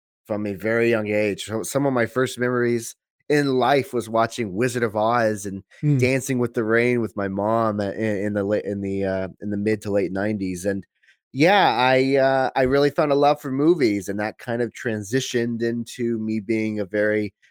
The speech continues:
Speaker 1: creative and imaginative person, especially 'cause I was an only child. So I had a, I had to find a
Speaker 2: Mm-hmm.
Speaker 1: lot of ways to, uh, <laughs> entertain myself,
Speaker 2: Mm-hmm.
Speaker 1: uh, <laughs> which
Speaker 2: <laughs>
Speaker 1: sounds sad, but it was, it was the greatest days of my life,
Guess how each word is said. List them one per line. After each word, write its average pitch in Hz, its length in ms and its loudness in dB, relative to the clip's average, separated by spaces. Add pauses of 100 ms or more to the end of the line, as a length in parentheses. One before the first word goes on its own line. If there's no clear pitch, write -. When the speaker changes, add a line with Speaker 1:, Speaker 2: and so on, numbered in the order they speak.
(140)
Speaker 1:
creative 113 580 -2
and 101 80 -6
imaginative 104 680 -4
person, 107 540 -4 (320)
especially 196 380 2
'cause 175 160 0
I 160 40 4
was 156 120 2
an 156 80 2
only 160 200 2
child. 135 600 0
So 117 280 0
I 120 80 4
had 127 180 0
a, 117 180 0
I 117 80 -2
had 127 200 -2
to 113 60 -8
find 117 420 -2 (360)
a 117 40 0
Speaker 2:
Mm-hmm. 113 60 4
Speaker 1:
lot 117 160 4
of 110 140 -4
ways 110 400 0 (120)
to, 110 320 -2
uh, 101 460 -2
<laughs> - 80 -12
entertain 147 500 0
myself, 143 600 -2 (240)
Speaker 2:
Mm-hmm. 131 220 0
Speaker 1:
uh, 117 340 4 (300)
<laughs> - 320 0
which 196 140 6
Speaker 2:
<laughs> - 20 -6
Speaker 1:
sounds 220 400 4
sad, 120 340 2
but 135 140 2
it 107 100 -2
was, 135 340 -2
it 147 100 -2
was 156 160 -4
the - 80 -4
greatest 170 360 -2
days 165 220 -2
of 151 60 -4
my 143 100 -2
life, 113 340 2